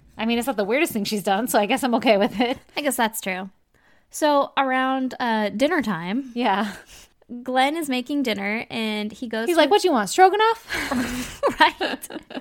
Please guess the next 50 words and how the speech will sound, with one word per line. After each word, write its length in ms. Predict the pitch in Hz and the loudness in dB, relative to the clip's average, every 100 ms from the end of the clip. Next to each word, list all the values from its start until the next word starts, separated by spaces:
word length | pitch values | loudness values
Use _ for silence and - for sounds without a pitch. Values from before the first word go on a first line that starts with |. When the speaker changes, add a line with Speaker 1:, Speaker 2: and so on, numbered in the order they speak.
| - - - 427 440 349 - - _ _ _ - | -14 -20 -16 -14 -14 -14 -20 -20 _ _ _ -10
Speaker 2:
He 120 | 277 | 0
goes 180 | 285 302 | 0 2
over 140 | 320 | -2
to 100 | 320 | -2
his 140 | 269 240 | -2 -2
neighbor's 440 | 226 220 240 247 | -2 -2 -4 -6
house, 420 | - 180 - - - | -6 -6 -6 -12 -18
Frank 380 | - - 208 220 | -12 -4 -2 -2
Booth, 460 | 190 196 240 339 - _ _ - | -4 -4 -2 -6 -12 _ _ -8
and 140 | 233 | -6
he 100 | 240 | -4
asks 380 | - 240 240 - | -4 -4 -6 -10
him 140 | 277 | -8
to 100 | 294 | -6
borrow 340 | 247 214 190 196 | -4 -2 -2 -2
some 240 | - 190 | -6 -8
tea 500 | - - 330 226 269 - _ _ _ _ | -10 -6 -4 -4 -6 -10 _ _ _ _
because 340 | 262 240 226 214 | -8 -4 -2 -4
apparently 380 | 226 226 - 214 | -6 -6 -4 -4
in 80 | |
England, 420 | - 214 196 190 208 | -2 -2 -2 -2 -2
a 40 | |
lack 240 | 190 190 | -4 -4
of 80 | 190 | -8
tea 180 | - 202 | -8 -6
is 120 | 190 | -6
enough 180 | 196 185 | -6 -8
to 80 | - | -10
make 140 | 190 | -12
a 40 | - | -10
person 280 | 185 190 190 | -10 -10 -10
talk 200 | 185 - | -10 -12
to 60 | |
their 100 | 190 180 | -12 -10
fucking 300 | 185 175 196 | -10 -10 -8
neighbors. 460 | 285 202 220 269 | -6 -4 -6 -6
Speaker 1:
Yeah, 260 | 208 185 190 | 0 0 0
that's 220 | 196 - | -2 -2
like 180 | 208 190 | -2 -2
running 260 | 196 196 190 | -2 -2 -2
out 160 | 185 | 0
of 80 | 180 | 0
fucking 280 | 202 180 180 | -2 -4 -6
sugar 360 | - 214 190 175 | -4 -2 -2 -2
over 160 | 170 | -2
here, 240 | 196 202 202 | -2 -2 2
huh? 180 | 220 311 | 4 4
Speaker 2:
Yeah, 340 | 311 240 202 | 6 4 2
I 140 | 214 214 | 0 -2
guess. 680 | 190 226 196 202 254 294 | 0 4 4 2 -2 -6